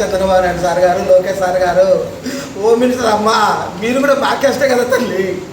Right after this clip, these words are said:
నిజంగానే కొట్టిన అనుకోవట్లేదు చూడండి, ఎక్కువ చేయండి, కొట్టలేదండి ఇక నాకు కేసే వద్దు. సీఏ కొట్టలేదు, పోలీసులు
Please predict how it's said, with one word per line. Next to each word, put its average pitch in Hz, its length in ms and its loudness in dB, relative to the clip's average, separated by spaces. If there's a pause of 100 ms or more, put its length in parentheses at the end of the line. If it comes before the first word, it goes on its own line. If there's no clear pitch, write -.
(120)
నిజంగానే 269 500 2 (680)
కొట్టిన 285 340 2
అనుకోవట్లేదు 302 460 0 (120)
చూడండి, 320 380 0 (240)
ఎక్కువ 339 300 -2
చేయండి, 311 320 0 (100)
కొట్టలేదండి 320 540 0
ఇక 302 160 -6
నాకు 285 160 -2 (160)
కేసే 302 260 2 (100)
వద్దు. 220 220 2 (600)
సీఏ 285 260 0 (120)
కొట్టలేదు, 294 460 2 (140)
పోలీసులు 294 400 2